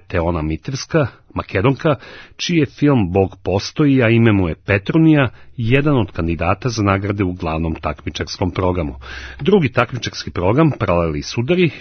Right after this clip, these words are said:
čini selekcije od deset ostvarenja iz Bugarske, Mađarske, Poljske, Albanije, pa do baltičkih i drugih zemalja kontinenta. I za kraj, filmski festival Palić dve hiljade devetnaest izgleda ovako.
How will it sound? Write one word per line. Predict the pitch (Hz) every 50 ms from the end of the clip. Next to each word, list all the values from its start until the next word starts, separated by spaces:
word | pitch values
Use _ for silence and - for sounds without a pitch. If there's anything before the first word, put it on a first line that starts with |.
| -
čini | - - 120 110 101
selekcije | - - - 90 90 110 - - - 151 139
od | 123
deset | 104 98 113 131 - - - -
ostvarenja | 92 - - - 90 80 85 95 123 143 143 131 - - _ _
iz | - 175 185 151
Bugarske, | 123 117 131 131 135 143 127 - - - - 135 113 - - -
Mađarske, | - 92 90 98 98 107 107 - - - - _
Poljske, | - - 98 113 - - - - - 127 110 - - _ _ -
Albanije, | - 90 95 104 101 117 113 113 113 113 110 104 98 - - - - - _ -
pa | 175 165
do | 151 131 127 95 - -
baltičkih | 95 92 90 92 98 95 - 113 - - - 120 107 - - - - -
i | - 135 143
drugih | 127 117 104 101 98 98 92 -
zemalja | - 101 92 90 80 80 76 76 80 80 80 73 -
kontinenta. | - - 95 92 - 98 92 87 87 80 - - - - - - - - - - - -
I | - 185
za | 180 131 113
kraj, | - - 123 123 139 151 160 156 - - - - -
filmski | 117 107 95 - 98
festival | - 98 - - 135 139 151 139 110 -
Palić | 113 117 120 117 104
dve | 87 85 95 101
hiljade | 101 - - 117 101 95 90
devetnaest | 78 82 78 87 123 - - 160 156 - - - - - _ _ - - - - - -
izgleda | - 127 107 104 107 110 107 117 117
ovako. | 117 110 98 92 - - - -